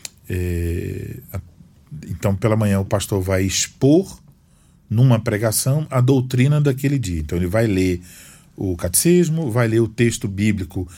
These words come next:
que fundamenta a doutrina confessada no catecismo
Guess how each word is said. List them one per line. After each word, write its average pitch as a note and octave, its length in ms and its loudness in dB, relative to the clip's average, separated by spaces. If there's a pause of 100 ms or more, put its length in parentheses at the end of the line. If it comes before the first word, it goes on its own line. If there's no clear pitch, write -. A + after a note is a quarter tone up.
(160)
que - 120 -2
fundamenta B2+ 840 2
a - 20 0
doutrina G2+ 680 -2
confessada G2 600 -2
no G2 80 -2
catecismo E3+ 640 0